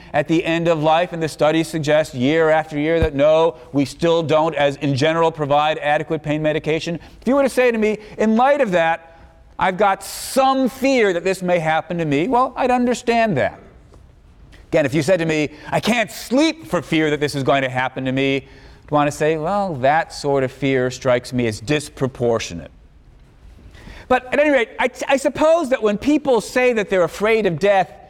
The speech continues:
although some of them in some moments might have in mind what they mean is that they're afraid of the process of dying,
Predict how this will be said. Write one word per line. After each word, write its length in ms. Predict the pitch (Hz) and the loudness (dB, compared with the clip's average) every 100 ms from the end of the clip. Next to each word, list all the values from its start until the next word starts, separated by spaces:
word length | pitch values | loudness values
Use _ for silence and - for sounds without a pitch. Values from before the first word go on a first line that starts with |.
| - - - | -20 -6 0
although 320 | 214 180 135 - | 2 2 0 -6
some 320 | - - 294 | -4 0 2
of 120 | 302 | 2
them 180 | 196 156 | 0 0
in 140 | 165 | -4
some 340 | 170 - 285 311 | -4 -2 0 2
moments 440 | 233 185 160 147 | 2 2 0 -2
might 240 | 170 185 180 | 0 0 2
have 280 | 180 180 | 0 -2
in 120 | 170 160 | -2 0
mind 500 | 165 165 160 160 135 - - | 2 2 0 -4 -10 -20 -6
what 140 | 170 175 | -2 0
they 140 | 175 | 0
mean 360 | 175 226 269 240 | 2 2 2 2
is 200 | 185 147 | 0 2
that 420 | 160 - - - | 0 -2 -12 -4
they're 220 | 165 165 | 2 2
afraid 580 | 151 - 202 220 226 214 | 0 -2 0 2 0 2
of 220 | 170 160 | 0 0
the 100 | 143 | -2
process 720 | - - 233 285 320 - 214 - | -4 -4 0 0 -2 -4 -4 -2
of 140 | 131 | -2
dying, 640 | 120 107 98 98 101 143 | 0 0 -2 -4 -6 -8